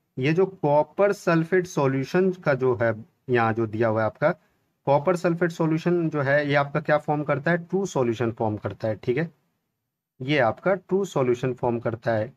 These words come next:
इसका रीजन यही है कि ये, ये जो है, ये आपका किस टाइप, ये आपका, इसमें क्या होता है, पार्टिकल्स जो होते हैं आपका यूनिफॉर्मली डिस्ट्रीब्यूट रहते हैं,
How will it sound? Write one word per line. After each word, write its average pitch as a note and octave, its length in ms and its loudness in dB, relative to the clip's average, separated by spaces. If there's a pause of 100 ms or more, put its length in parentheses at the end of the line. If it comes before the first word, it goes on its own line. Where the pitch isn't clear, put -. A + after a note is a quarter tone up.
(140)
इसका C#3 260 -4
रीजन C3 400 2
यही E3 220 2
है F3+ 100 2
कि - 420 -6
ये, C#3+ 320 -2
ये C#3+ 240 0
जो E3+ 160 2
है, D#3+ 280 0
ये D3 140 -4
आपका D3 220 -2
किस E3+ 260 -6
टाइप, D#3+ 220 -2
ये D3 180 -2
आपका, D3+ 260 0
इसमें E3 240 -6
क्या E3 100 0
होता D#3 180 -2
है, F3 80 -2
पार्टिकल्स C#3+ 500 0
जो E3 120 -6
होते - 200 -4
हैं E3 120 -2 (260)
आपका C#3 220 0
यूनिफॉर्मली C#3+ 640 2
डिस्ट्रीब्यूट C3+ 500 -2
रहते A2 260 -2
हैं, G#2+ 140 -4